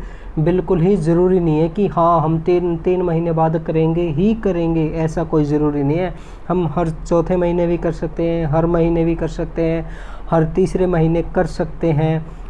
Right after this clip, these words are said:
और छठे महीने भी कर सकते हैं। ये हमारे लिए कोई foundation नहीं है कि हम हर तीन महीने में ही करेंगे,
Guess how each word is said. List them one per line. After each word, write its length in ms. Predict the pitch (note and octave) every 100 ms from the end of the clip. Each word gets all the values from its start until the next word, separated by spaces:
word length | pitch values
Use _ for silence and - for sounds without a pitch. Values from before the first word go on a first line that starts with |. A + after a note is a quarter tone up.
| -
और 380 | C#3 C#3+ C#3+ C#3+
छठे 280 | F3+ E3+
महीने 300 | F#3+ F3 F3
भी 100 | E3+
कर 140 | E3 E3+
सकते 320 | E3 E3 F#3+
हैं। 80 | E3+
ये 120 | F#3
हमारे 360 | E3+ E3 D#3+ D#3+
लिए 200 | D#3+ D#3+
कोई 160 | E3
foundation 600 | C#3+ C#3+ D3+ E3 E3+ F#3+
नहीं 160 | E3 D3
है 80 | D#3
कि 140 | F#3+
हम 260 | C#3+ E3+ D#3
हर 220 | C#3 F#3
तीन 300 | F3+ F3+ E3
महीने 360 | D#3+ D3+ D#3
में 240 | D3+ C#3+ C#3+
ही 120 | D3
करेंगे, 540 | D3 C#3 C3 C3 C3